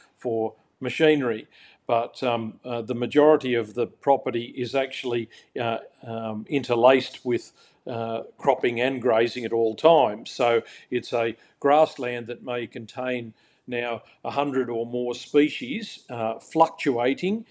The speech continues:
in composition and mass, and into that we actually sow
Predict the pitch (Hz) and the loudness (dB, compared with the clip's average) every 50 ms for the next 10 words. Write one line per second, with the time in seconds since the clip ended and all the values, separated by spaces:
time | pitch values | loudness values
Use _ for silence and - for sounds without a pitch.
0 | _ _ _ - 127 127 123 117 - - - 156 135 - 127 113 107 131 143 143 | _ _ _ -8 -6 -6 -6 -8 -10 -4 -2 -2 -2 -2 -4 -4 0 0 0 0
1 | - - 180 170 160 156 - - - 123 117 117 110 107 107 117 139 160 156 160 | 0 -2 -4 -4 -6 -10 -12 -10 -6 -6 -6 -6 -6 -8 -10 -8 -6 -4 -4 -4
2 | 190 196 - - - - - - - - _ _ - - 127 127 127 123 120 - | -4 -6 -8 -10 -12 -14 -16 -20 -20 -20 _ _ -4 0 2 2 2 0 -2 -2
3 | 180 190 202 190 - 151 127 113 131 131 123 113 - - - 120 123 120 120 123 | 2 2 2 4 2 2 2 6 6 6 6 4 2 -4 -4 -2 0 0 0 -2
4 | 120 - - - 123 120 117 113 - _ _ _ - - - - 143 131 127 127 | -4 -8 -8 -4 -4 -4 -4 -4 -8 _ _ _ -16 -12 -4 0 4 6 6 6
5 | 131 127 120 117 | 6 4 0 -2